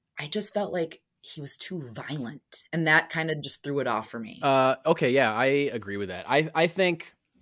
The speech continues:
Speaker 2: I also like the backstory segment of the first Hal-, Rob Zombie's, the first Halloween, Rob Zombie's first Halloween remake,
Speaker 1: Yeah.
Speaker 2: I think is not a great movie.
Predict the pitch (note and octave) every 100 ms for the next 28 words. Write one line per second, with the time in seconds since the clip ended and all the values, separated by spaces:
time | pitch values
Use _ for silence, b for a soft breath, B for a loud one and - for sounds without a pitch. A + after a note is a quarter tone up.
0 | _ _ _ - - F3 D#3 D#3+ E3 C3
1 | - A#2 A#2 - - A2 A2+ A2+ G#2+ G#2+
2 | - A2 G2 G2 F#2+ - _ - G#2 G2
3 | F#2 - _ _ _ _ _ _ _ _
4 | - A#2 B2+ B2+ B2+ B2 F3 A3 A#3 G3+
5 | D#3 - - - G3 A3+ - F#3 F3+ D3+
6 | C#3 C3+ C3 B2 D#3 F3+ D#3+ - C#3+ C#3+
7 | - C3 B2 A2+ A2 A2 A2+ A2 F#2+ F2
8 | F2 - _ _ _ _ _ _ _ _
9 | b b b b b A#2+ - _ _ -
10 | B2 B2 A#2 A2+ A2 G#2 - - _ _
11 | _ _ A2+ A#2+ C3+ D3 A#2 A#2 A#2+ A2+
12 | A2 G2+ F#2+ F#2+ F#2